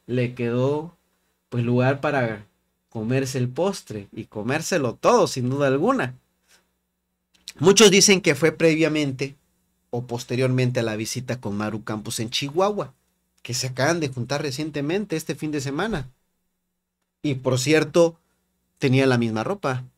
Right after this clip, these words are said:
Entonces alu-, hacen alusión de que fue recientemente este video.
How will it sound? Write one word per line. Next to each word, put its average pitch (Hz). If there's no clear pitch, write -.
Entonces 127
alu-, 127
hacen 135
alusión 131
de 131
que 107
fue 123
recientemente 110
este 107
video. 107